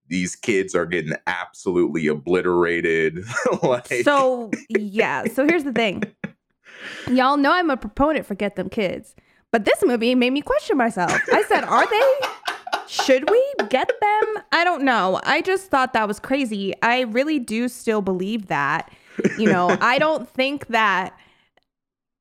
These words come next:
Speaker 2: I think having kids not be off limit ups the stakes, because I, I do think that there is something inherently scary and nerve-wracking about the idea that nobody,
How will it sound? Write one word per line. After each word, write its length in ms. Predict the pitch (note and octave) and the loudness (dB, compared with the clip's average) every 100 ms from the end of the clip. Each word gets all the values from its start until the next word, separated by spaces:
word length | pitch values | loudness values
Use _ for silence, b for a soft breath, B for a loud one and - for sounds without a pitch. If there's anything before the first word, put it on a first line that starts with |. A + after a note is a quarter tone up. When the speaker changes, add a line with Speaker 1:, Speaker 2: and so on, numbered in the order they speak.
| _ _ _ | _ _ _
Speaker 2:
I 200 | B3+ C4 | 0 0
think 460 | C4+ D4+ D#4 F#4 - - | -2 -2 0 -2 -4 -4
having 480 | B3 B3 B3+ B3+ | 0 0 0 -2
kids 360 | B3+ B3+ A3+ G#3 | 0 0 0 -2
not 260 | G3+ G3 F#3 | 0 0 0
be 180 | G#3 F#3+ | 0 2
off 260 | F3+ F3+ | 0 -2
limit 340 | F3+ F3 F3+ - | -6 -4 -4 -2
ups 220 | F3+ F3+ | -4 -4
the 100 | - | -10
stakes, 720 | F3+ - D3+ C#3+ - - - A#3+ | -10 -10 -8 -8 -10 -14 -18 -6
because 360 | A3 A#3 G#3 | -2 0 0
I, 400 | G3 G3+ G3+ G#3 - | 2 2 2 0 0
I 140 | G#3 | -2
do 400 | G3 G#3+ A3 A#3+ C4 | -2 -2 -2 0 -2
think 380 | - A#3 A#3 | 0 0 2
that 180 | - G#3 | -2 -2
there 200 | G3+ G3+ | 0 0
is 220 | F#3+ G3+ | 0 -4
something 600 | - F#3+ F#3+ F#3 F3+ F3 F3+ | -4 -4 -2 -2 -4 -4 -4
inherently 840 | F#3 G3 A3 G#3 G3+ F#3+ F#3 F#3 b b _ | -4 -2 0 0 -2 -2 -2 -2 b b _
scary 580 | - - - G3+ A3 B3+ | -20 -20 -4 0 2 2
and 120 | A#3+ | 0
nerve-wracking 460 | F3+ F#3+ E3+ F3 F#3 | -2 -2 -2 -2 -4
about 200 | F3+ F#3+ | -4 -2
the 80 | |
idea 600 | F#3 F3+ F3+ F#3+ E3+ E3+ b b b | -2 -2 -4 -2 -2 -4 b b b
that 200 | G#3+ G3 | -4 -2
nobody, 1400 | G3+ G#3+ A#3 C4 D4 D#4+ F4 D#4+ B3 A3 G3+ G3+ G#3 | 0 2 4 4 4 2 2 2 2 2 0 -2 -2